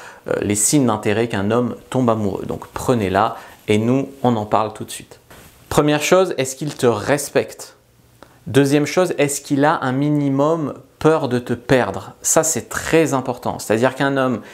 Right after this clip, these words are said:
qui annule les rendez-vous au dernier moment, qui propose jamais de se voir, qui donne pas de nouvelles pendant trois jours et puis qui revient, euh, la bouche en cœur en proposant de se voir le soir même, c'est pas un mec qui a un minimum peur de te perdre ou qui te respecte.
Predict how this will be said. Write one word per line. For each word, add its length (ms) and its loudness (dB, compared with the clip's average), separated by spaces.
qui 260 2
annule 240 4
les 80 4
rendez-vous 420 -2
au 40 0
dernier 280 -2
moment, 440 -2
qui 140 -12
propose 340 -2
jamais 200 2
de 40 -4
se 140 -2
voir, 320 2
qui 140 -10
donne 220 0
pas 120 2
de 180 -4
nouvelles 300 0
pendant 240 -2
trois 220 0
jours 200 -2
et 40 -4
puis 160 -10
qui 140 -4
revient, 420 0
euh, 40 -4
la 100 4
bouche 260 -4
en 100 2
cœur 240 0
en 60 -4
proposant 320 -6
de 60 -6
se 100 -6
voir 180 2
le 100 -4
soir 280 -2
même, 300 -4
c'est 180 0
pas 180 2
un 120 0
mec 260 -2
qui 100 0
a 80 2
un 40 0
minimum 440 -2
peur 200 0
de 140 -6
te 120 -8
perdre 360 0
ou 40 -8
qui 180 -10
te 100 -2
respecte. 500 -2